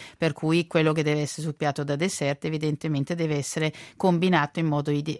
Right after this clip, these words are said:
in modo, eh, ideale possibilmente, o comunque in modo equilibrato. Noi parliamo di pasto equilibrato,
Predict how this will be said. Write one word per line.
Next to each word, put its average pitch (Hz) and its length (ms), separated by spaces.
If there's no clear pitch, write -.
in 156 100
modo, 156 540
eh, 139 340
ideale 147 560
possibilmente, 151 720
o - 20
comunque 156 320
in 160 80
modo 151 220
equilibrato. 170 800
Noi 151 160
parliamo 151 340
di 139 100
pasto 147 340
equilibrato, 165 840